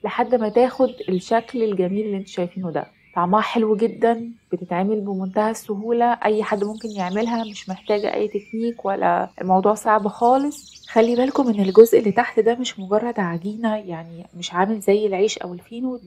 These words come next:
ده بيبقى بطعم الجبنة اللي احنا حطيناها، فلما بتطلع من الفرن كده الجبنة بتبقى سايحة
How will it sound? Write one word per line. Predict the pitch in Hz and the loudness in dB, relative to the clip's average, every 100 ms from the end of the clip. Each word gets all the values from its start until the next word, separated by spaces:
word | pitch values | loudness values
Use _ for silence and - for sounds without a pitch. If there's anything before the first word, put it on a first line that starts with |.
| 180 | 2
ده | 214 | 2
بيبقى | 240 226 - | 4 -2 -6
بطعم | - 240 247 | 2 2 2
الجبنة | 226 226 233 | 0 0 0
اللي | 226 | -2
احنا | 226 - | -4 -6
حطيناها، | 208 196 - 170 165 - - - - _ _ | -4 -6 -8 -14 -14 -16 -20 -20 -20 _ _
فلما | 190 175 175 | -2 0 2
بتطلع | 240 262 247 | 2 4 0
من | 208 | -4
الفرن | 196 - 247 240 | -4 0 0 0
كده | 254 240 | -2 -2
الجبنة | 190 220 226 | 0 0 0
بتبقى | 214 202 190 | -4 -8 -8
سايحة | - 240 - 294 | -4 -4 -4 -10